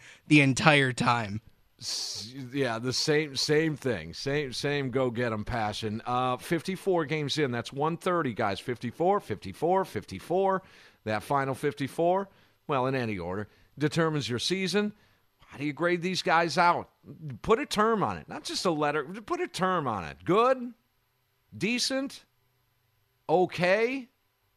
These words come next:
Speaker 2: Holding their own? Put a phrase to it? I think it's extremely good. And you have to put everything into context, what they've been through in those fifty-four games.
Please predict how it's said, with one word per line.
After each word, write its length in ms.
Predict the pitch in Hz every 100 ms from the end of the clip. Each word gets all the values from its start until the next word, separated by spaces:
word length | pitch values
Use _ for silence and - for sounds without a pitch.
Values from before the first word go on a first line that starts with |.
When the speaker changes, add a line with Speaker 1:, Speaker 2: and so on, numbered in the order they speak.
| _
Speaker 2:
Holding 460 | 175 196 190 185
their 200 | 180 165
own? 480 | 160 180 220 262 247 _ _ _ _ _ _ _ _ _ _ -
Put 160 | 202
a 60 | 208
phrase 480 | - 156 190 220 -
to 220 | 240 247
it? 160 | 262 - _ _ _ _ _ _ _ _ _ _
I 200 | 135 208
think 340 | 262 294 269 185
it's 260 | 151 -
extremely 920 | 151 127 - - 131 156 175 165 131 101
good. 380 | 85 104 87 62 _ _ _ _ _ -
And 240 | 135 139
you 160 | 143 147
have 220 | 151 151
to 80 | 170
put 200 | - 180
everything 360 | 175 190 208 208
into 200 | 202 185
context, 640 | 185 180 175 151 120 -
what 160 | 139 139
they've 140 | 165
been 240 | 208 214
through 240 | 185 151 127
in 80 | 120
those 220 | 127 120
fifty-four 680 | - 160 160 147 156 147 120
games. 520 | 143 139 71 65